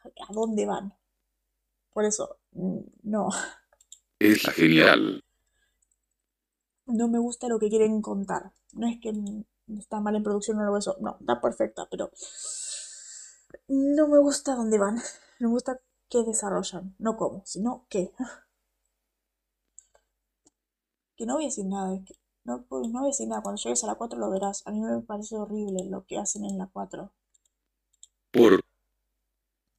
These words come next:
Speaker 1: Viniendo de la tres, que es una temporada que amo demasiado, la cuatro me parece un esperpento.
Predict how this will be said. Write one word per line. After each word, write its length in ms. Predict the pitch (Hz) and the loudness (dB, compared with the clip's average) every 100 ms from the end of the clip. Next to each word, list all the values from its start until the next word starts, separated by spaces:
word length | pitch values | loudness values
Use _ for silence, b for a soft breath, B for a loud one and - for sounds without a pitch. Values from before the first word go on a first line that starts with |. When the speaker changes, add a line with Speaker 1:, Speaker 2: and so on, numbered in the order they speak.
| _ _ _ _ - | _ _ _ _ -6
Speaker 1:
Viniendo 300 | 240 269 294 | -2 2 2
de 60 | |
la 60 | 247 | 0
tres, 180 | 247 233 | -4 -6
que 60 | |
es 80 | 220 | -4
una 140 | 226 226 | -4 -4
temporada 320 | 220 220 220 | -2 -2 0
que 60 | |
amo 180 | 220 233 | -2 -2
demasiado, 520 | 240 214 - 220 202 | -4 -4 -4 -2 -2
la 160 | - 214 | -2 -4
cuatro 300 | 208 233 254 | -4 -4 -2
me 100 | 240 | -4
parece 280 | 214 214 220 | -2 -4 -4
un 80 | 214 | -4
esperpento. 800 | 208 214 208 - 208 196 165 | -4 -4 -6 -4 -6 -6 -10